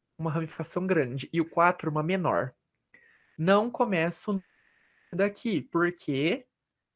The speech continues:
insaturação tem prioridade sobre ramificação. É tipo um Jockey Pô, só que com cinco peças. Então, em vez de pedra, papel, tesoura, sei lá, pedra, papel, tesoura,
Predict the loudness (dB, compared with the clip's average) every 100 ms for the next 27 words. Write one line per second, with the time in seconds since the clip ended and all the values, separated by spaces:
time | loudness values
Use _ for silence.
0 | _ _ _ _ _ -8 -6 -4 -2 -2
1 | 0 -2 -2 -2 2 4 4 -2 -10 _
2 | -2 -2 0 -2 2 2 0 -2 -2 -2
3 | -4 -8 -12 -18 -8 -4 0 0 0 0
4 | -2 -4 -6 -4 -6 -4 4 4 4 0
5 | -14 _ _ _ _ _ _ _ -16 -14
6 | -8 -2 4 4 2 -4 0 2 2 0
7 | -10 _ _ -10 -8 -6 -8 -6 -6 -6
8 | -8 _ _ _ -18 -10 -2 -2 -2 -6
9 | -6 -4 -4 -6 -14 -20 -20 -20 -20 _
10 | _ _ _ -2 0 0 0 4 4 4
11 | 0 0 0 -2 -6 0 0 0 0 2
12 | 4 2 -4 _ _ _ 2 2 2 -2
13 | -2 0 0 -2 -2 2 2 2 0 -2